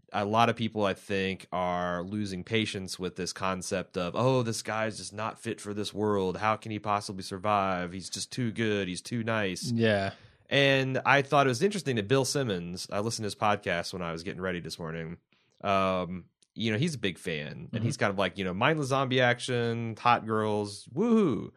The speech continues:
Speaker 1: He said, "I, you know, I, this, this whole concept of the go to new area, think it's gonna be hopeful, overrun by zombies." It's like, how, how many ti-, more times are they gonna do that before it gets played out?
Speaker 2: Yeah, no, I, and I was worried about that,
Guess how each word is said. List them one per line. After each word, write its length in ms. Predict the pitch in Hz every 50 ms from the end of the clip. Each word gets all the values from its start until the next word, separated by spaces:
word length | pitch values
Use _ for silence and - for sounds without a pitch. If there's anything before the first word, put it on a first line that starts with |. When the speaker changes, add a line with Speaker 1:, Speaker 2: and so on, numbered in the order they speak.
| - _ _ _ _ _ _ _ _
Speaker 1:
He 440 | - 170 185 202 202 190 185 - 113
said, 560 | 123 - 151 139 123 117 110 107 104 98 - - _ _ -
"I, 120 | - 143
you 120 | 156 165 170
know, 380 | 185 202 208 208 208 202 - -
I, 120 | 139 151
this, 240 | 143 165 170 - -
this 180 | 156 175 165
whole 160 | - 185 196 190
concept 640 | - - 185 180 185 180 - - 147 135 - -
of 340 | 123 117 110 104 98 98 90
the 60 | 110
go 220 | 107 135 143 156
to 200 | 156 156 - 170
new 300 | 151 151 143 143 147 143
area, 640 | 90 117 123 123 123 123 123 123 120 120 120 120 117 120 - _ _ _ _ _ -
think 120 | 156 143 147
it's 100 | 143 -
gonna 120 | 147 131
be 120 | 131 127
hopeful, 640 | 123 123 123 120 110 - - - 120 117 117 113 - -
overrun 420 | 135 135 127 127 123 127 123 120
by 120 | 110 107 107
zombies." 640 | 101 107 110 107 110 107 98 95 92 90 90 87 87
It's 160 | 92 87 95
like, 180 | 107 98 95 90
how, 640 | 110 131 147 160 165 165 165 165 165 160 156 - 147
how 160 | - - 170 185
many 160 | 180 175 160
ti-, 200 | - - 165 156
more 180 | 139 143 143
times 180 | 135 - 135 131
are 40 | 127
they 60 | 127
gonna 120 | 110 107
do 100 | 101 117
that 140 | 110 104 -
before 180 | 85 - 107 95
it 40 | 90
gets 120 | - -
played 260 | - - 95 82 82
out? 400 | 85 80 65 50 - - - - - _ _ _ _ _ _ _ _ _ _ _ _ _ _ _
Speaker 2:
Yeah, 220 | - 170 202 180 - - - - -
no, 180 | 135 151 185 180
I, 140 | 143 143 151
and 220 | 151 147 151 147 147
I 120 | 147 151
was 260 | 143 139 139 127 123 -
worried 200 | 135 143 156 151
about 260 | 139 147 143 135 -
that, 340 | 143 139 143 143 - -